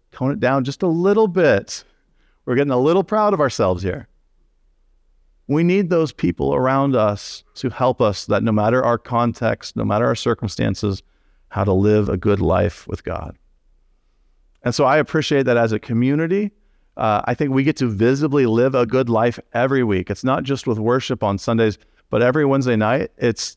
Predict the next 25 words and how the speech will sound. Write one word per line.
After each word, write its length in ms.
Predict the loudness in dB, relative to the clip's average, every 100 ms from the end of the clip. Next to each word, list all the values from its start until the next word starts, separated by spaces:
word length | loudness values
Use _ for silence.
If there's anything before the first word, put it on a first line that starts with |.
| _
we, 180 | -2 -2
we're 160 | -2 -6
throwing 480 | -2 0 0 0 0
a 140 | -2
party 720 | -2 -8 0 0 2 2 2
that 140 | 0 0
we're 100 | 0
inviting 440 | 2 2 2 0
anybody 300 | -2 0 0
who 60 | 0
wants 140 | -2
to 60 | -4
show 240 | -2 2
up 100 | 2 0
to 280 | 0 0
and 100 | -2
have 220 | -2 0 0
a 100 | -2
meal. 460 | 0 0 0 -2 _ _ _ _ _ -6
Uh, 260 | -2 -2 -2 -2
the 100 | 0
name 380 | 2 2 0 -2 -10 -12 -6
is 160 | -6
Cafe 400 | -2 -2 2 0
Connection. 640 | 0 0 0 -2 -2 -2